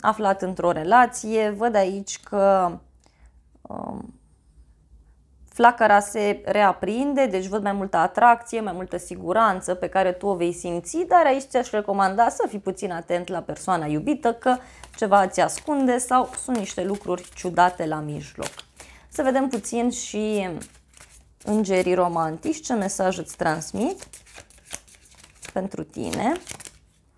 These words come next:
Wow, mesajul este separare, interesant. Deci, ă, aici a venit timpul, da, pentru o separare, pentru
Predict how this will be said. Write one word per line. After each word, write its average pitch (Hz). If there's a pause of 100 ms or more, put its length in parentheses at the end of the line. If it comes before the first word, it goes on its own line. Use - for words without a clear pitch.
(360)
Wow, 233
mesajul 330
este 285
separare, 240
interesant. 208 (960)
Deci, -
ă, 202
aici 220
a 339
venit 262
timpul, 269 (120)
da, 226 (100)
pentru 226
o 208
separare, 170 (420)
pentru 196